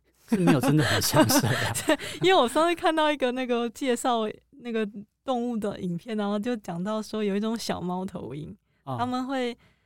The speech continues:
Speaker 2: 他们在，他们躲在洞里面，然后如果他们听到外面有猛禽或是掠食，掠食动物经过的时候，那些小猫头鹰就会发出很像响尾蛇的声音，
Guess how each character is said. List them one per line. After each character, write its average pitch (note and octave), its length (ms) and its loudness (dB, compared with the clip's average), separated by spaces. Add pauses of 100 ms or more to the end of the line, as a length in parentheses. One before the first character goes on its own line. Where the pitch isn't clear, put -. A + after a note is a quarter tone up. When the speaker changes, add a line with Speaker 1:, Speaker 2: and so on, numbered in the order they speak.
Speaker 2:
他 B3+ 160 -6
们 C4+ 140 -4
在， C4+ 200 0 (320)
他 C#4 120 -16
们 C#4+ 120 -6
躲 F3+ 140 -2
在 G#3 100 0
洞 G#3 320 -2
里 E3+ 140 -4
面， G3 220 -2
然 F3+ 120 -4
后 A#3 140 -4
如 A#3 140 -2
果 G#3 80 0
他 G#3 100 -4
们 G#3+ 140 -4
听 A3 160 -12
到 A3 100 -6
外 A3 160 -2
面 A3 140 -2
有 F3+ 120 -2
猛 F3 520 -8
禽 E3 360 -20 (340)
或 A3 180 -8
是 G#3+ 340 -10
掠 G#3+ 240 -2
食， E3 340 -8 (840)
掠 A#3+ 280 -2
食 - 240 -8
动 G3 220 -4
物 F#3+ 60 -2
经 F#3 260 -8
过 F#3 160 -6
的 F3 60 -6
时 E3+ 160 -8
候， F#3 120 -4 (480)
那 B3+ 80 -6
些 C4+ 180 0
小 F#3+ 200 -4
猫 G#3 220 -2
头 G3 180 -2
鹰 F#3 80 0
就 G#3 80 0
会 G#3 120 -2
发 F#3 260 -2
出 F#3+ 260 -4
很 F3 220 -6
像 A3 160 -2
响 F3 340 -4
尾 E3 220 -4
蛇 - 180 -18 (140)
的 D#3 140 -20 (100)
声 F#3 100 -20
音， G3+ 140 -20